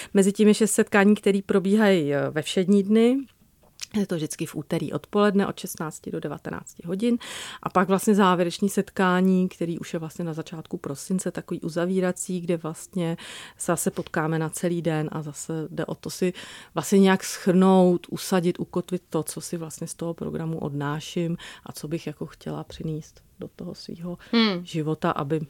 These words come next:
Speaker 1: se mi v něm teda líp, líp
Speaker 2: Hmm.
Speaker 1: dařilo a líp dejchalo.
Speaker 2: Co dělají, eh, solo rodiče každé úterý večer s dětmi, když jsou na setkání?
Speaker 1: Jo, jo. To se my právě snažíme vždycky ošetřit, protože, mm,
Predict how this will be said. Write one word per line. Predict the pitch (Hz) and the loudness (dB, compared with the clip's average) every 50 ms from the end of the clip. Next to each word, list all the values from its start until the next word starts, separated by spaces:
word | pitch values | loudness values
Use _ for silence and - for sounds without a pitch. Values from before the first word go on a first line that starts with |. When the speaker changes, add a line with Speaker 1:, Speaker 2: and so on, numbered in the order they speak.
| - _ - | -12 _ -14
Speaker 1:
se | - - | -12 -10
mi | 170 160 170 | -8 -8 -8
v | 151 165 | -8 -8
něm | 170 165 156 156 | -8 -8 -8 -10
teda | - 175 170 170 165 | -12 -12 -12 -12 -12
líp, | 156 151 151 - _ - - _ _ _ | -12 -12 -14 -14 _ -20 -20 _ _ _
líp | 196 202 | -2 2
Speaker 2:
Hmm. | 220 226 202 | 2 4 4
Speaker 1:
dařilo | 170 175 - 170 165 160 160 - - | 2 2 2 0 0 0 0 0 -2
a | 160 | -2
líp | 170 170 151 - | -2 -2 0 2
dejchalo. | 196 165 160 - - - 185 175 190 - - _ _ _ _ _ _ - 277 254 | 2 2 2 0 0 2 2 2 2 0 -4 _ _ _ _ _ _ -2 0 2
Speaker 2:
Co | 226 | 4
dělají, | 226 208 208 208 202 208 220 220 208 - | 4 6 6 6 6 6 6 4 4 2
eh, | - - 208 190 | 2 0 -2 -2
solo | - - 208 190 196 202 202 | 0 0 2 2 2 2 0
rodiče | 196 196 190 196 202 - - 220 208 208 202 | 0 -2 -4 -4 -6 -6 -6 -4 -4 -4 -2
každé | - 196 190 185 185 202 196 196 202 | -2 -4 -4 -2 0 0 2 2 0
úterý | - 202 190 - 208 214 202 202 202 202 | -2 -6 -6 -4 -2 0 2 2 2 0
večer | 196 180 190 196 196 - 220 226 214 | -2 -2 -4 -4 -4 -2 -4 -2 -2
s | 208 190 | -2 0
dětmi, | 190 233 262 - - 302 226 180 | 0 0 0 2 4 4 4 4
když | 165 180 170 - | 2 0 -2 -4
jsou | - 202 185 | -4 -2 0
na | 175 175 | 0 -2
setkání? | 170 - - 170 - _ - 170 165 196 196 | -2 -2 -4 -6 -6 _ -8 -2 2 2 2
Speaker 1:
Jo, | 180 165 165 165 | 2 2 0 -2
jo. | - 180 190 175 165 - - - - - _ | -2 0 0 -2 -2 -4 -10 -16 -18 -6 _
To | - 185 | 0 0
se | - - 240 | 4 6 8
my | 226 226 220 | 8 8 8
právě | - 214 214 202 202 208 214 | 8 6 8 8 8 6 6
snažíme | - - 220 208 208 185 208 220 220 214 | 6 6 6 6 6 8 8 8 8 8
vždycky | 190 190 170 190 - - - - - 214 208 202 202 190 - - - | 6 4 2 0 -2 -2 -6 4 6 8 10 10 8 8 4 2 0
ošetřit, | 185 175 - - 220 202 196 - - 220 214 185 180 | 0 0 4 6 6 6 6 4 6 6 6 6 6
protože, | - 190 180 - 190 190 165 208 208 190 180 180 | 4 2 4 4 2 4 6 8 8 8 6 4
mm, | - 160 156 170 165 - - 64 | 2 -2 -6 -6 -6 -6 -6 -8